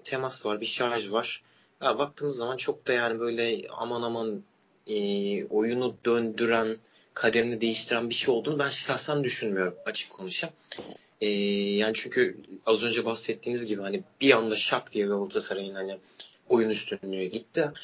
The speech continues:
Fenerbahçe hani toparlanmaya başladı. Penaltı pozisyonu oldu vesaire zaten üste çıktı.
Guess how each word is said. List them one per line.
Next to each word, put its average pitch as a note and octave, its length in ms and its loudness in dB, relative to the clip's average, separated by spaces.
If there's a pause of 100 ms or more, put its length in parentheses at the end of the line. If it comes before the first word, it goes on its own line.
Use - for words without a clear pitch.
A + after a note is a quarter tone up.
(160)
Fenerbahçe A2+ 840 2 (320)
hani G2+ 360 -2
toparlanmaya G2+ 720 2
başladı. G2+ 380 -2
Penaltı A2 380 -2
pozisyonu G2 400 -4
oldu G2 220 -4
vesaire A#2 360 0
zaten A2+ 280 -2
üste - 220 -10
çıktı. - 340 -10